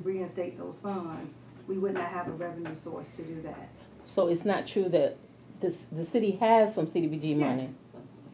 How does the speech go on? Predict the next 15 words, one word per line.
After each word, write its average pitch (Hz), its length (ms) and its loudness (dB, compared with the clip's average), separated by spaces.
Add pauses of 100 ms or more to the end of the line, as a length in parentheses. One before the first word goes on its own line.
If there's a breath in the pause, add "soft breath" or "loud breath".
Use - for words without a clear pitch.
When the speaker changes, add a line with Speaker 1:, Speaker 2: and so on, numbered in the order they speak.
Speaker 1:
Yes. 208 120 -10 (140)
Speaker 2:
And 165 300 6
if 165 200 4
we 180 280 -2
asked, 196 720 2 (280)
they 170 180 8
could 180 220 4
consider 185 800 2 (460)
us 170 240 2
getting 170 380 4
some 214 280 2
of 208 60 2
that 214 220 6
money 202 280 4
to 180 240 -2